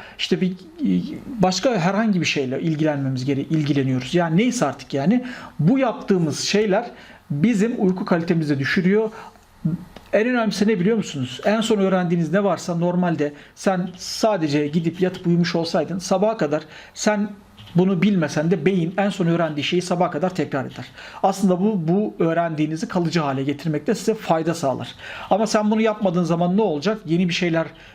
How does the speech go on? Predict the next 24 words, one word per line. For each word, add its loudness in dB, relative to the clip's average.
onun 2
önüne 2
sunduğun 2
zaman -2
ne 2
olacak? 0
Ne 2
demiştik -2
biraz -2
önce? -2
Vitrine 0
koydunuz, 0
yeni 2
ürün 0
geldi. 0
Ye-, 0
daha 2
o 0
kalıcı 2
hale 0
gelmeden -2
yeni 2
ürünün 2
yerine 2